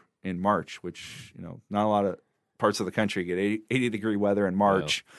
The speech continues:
Speaker 1: Uh, and the rest of the Mesquite courses that we went to, the Palms, the Oasis Canyon, and Falcon Ridge were also unbelievable. Um, the, everyone's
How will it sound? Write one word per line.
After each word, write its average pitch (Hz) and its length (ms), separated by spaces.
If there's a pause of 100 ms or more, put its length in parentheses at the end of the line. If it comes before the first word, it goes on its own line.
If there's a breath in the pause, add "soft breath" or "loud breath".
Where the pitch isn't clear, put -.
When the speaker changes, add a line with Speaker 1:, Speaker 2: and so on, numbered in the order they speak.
(440 loud breath)
Speaker 1:
Uh, 110 220
and 113 180
the 117 60
rest 147 220
of 175 80
the 123 40
Mesquite 107 360
courses 98 400
that 98 80 (280)
we 104 120
went 98 220
to, 101 120
the 90 80
Palms, 110 480 (480)
the 101 160
Oasis 110 540
Canyon, 110 460
and 92 200
Falcon 107 320
Ridge 95 260
were 87 140
also 92 500 (720 soft breath)
unbelievable. 110 880
Um, 92 380 (720)
the, 107 200 (760)
everyone's 120 560